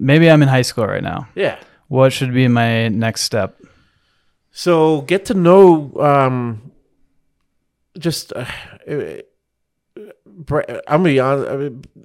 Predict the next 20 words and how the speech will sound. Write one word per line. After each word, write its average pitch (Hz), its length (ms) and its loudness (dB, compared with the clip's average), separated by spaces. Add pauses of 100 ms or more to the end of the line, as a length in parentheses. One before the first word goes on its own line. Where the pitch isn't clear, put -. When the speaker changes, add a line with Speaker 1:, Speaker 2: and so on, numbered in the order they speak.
(280)
Speaker 2:
if - 440 -12
you're 226 140 2
in 151 60 2
high 143 180 2
school, 139 420 -4 (140)
I'm 131 100 -4
gonna 120 140 -4
tell 117 180 -2
you 117 80 0
right 110 120 0
now, 101 160 -6
go 110 160 -2
to 101 80 -2
college. 62 520 -14 (300)
Yeah, 98 200 -8
I, 110 140 -6
we 110 120 -6
said 107 220 -6
this 101 160 -6
earlier, 98 480 -4